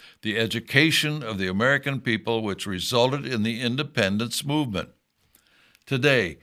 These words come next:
real education of the American people will be another victory for liberty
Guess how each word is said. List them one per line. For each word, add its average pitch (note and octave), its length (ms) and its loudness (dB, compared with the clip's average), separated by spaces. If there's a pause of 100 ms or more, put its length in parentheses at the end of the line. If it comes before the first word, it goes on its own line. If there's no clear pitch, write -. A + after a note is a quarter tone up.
(200)
real D3+ 400 6
education B2 760 0
of G#2 160 -8
the G2+ 80 0
American B2+ 480 2
people B2 420 -2
will G#2 120 0
be G#2+ 180 -2
another B2 480 2
victory B2+ 360 0
for C#3 220 -2
liberty B2+ 500 0